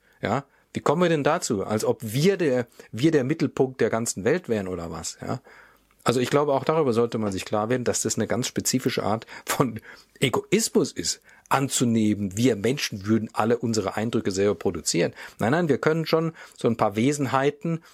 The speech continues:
oder ein paar Milliarden von Wesenheiten außerhalb von uns ruhig mal existieren lassen, ja. Die gibt's da nämlich, ja. Man muss mal anfangen hinzuschauen vielleicht. Genauso die Verstorbenen. Die sind auch da, überall um uns herum. Die umgeben uns wie die Luft,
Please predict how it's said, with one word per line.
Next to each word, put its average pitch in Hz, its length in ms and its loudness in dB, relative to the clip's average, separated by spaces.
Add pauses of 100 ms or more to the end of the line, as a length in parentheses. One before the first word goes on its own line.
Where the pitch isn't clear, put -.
(120)
oder 95 160 -2
ein 90 100 -4
paar - 140 0
Milliarden 113 600 -2
von 139 220 -2
Wesenheiten 123 560 -2
außerhalb 117 420 -2
von 143 100 -10
uns 151 240 -4
ruhig 151 180 -2
mal 156 100 0
existieren 170 440 0
lassen, 92 320 -2
ja. 107 180 -4 (360)
Die - 80 0
gibt's 190 220 0
da 180 120 2
nämlich, 104 400 -2
ja. 107 220 -2 (200)
Man 101 100 -2
muss 113 160 -2
mal 107 80 0
anfangen 113 320 -2
hinzuschauen 113 500 -2
vielleicht. 80 380 -10 (200)
Genauso 113 320 0
die 127 60 0
Verstorbenen. 143 680 0 (1040)
Die 104 60 2
sind 120 140 2
auch 175 180 2
da, 107 340 0 (140)
überall 180 420 2
um 175 140 -2
uns 175 140 -4
herum. 170 340 2 (440)
Die 123 100 2
umgeben 143 340 2
uns 160 160 0
wie 147 80 -2
die 151 80 -2
Luft, 165 400 -2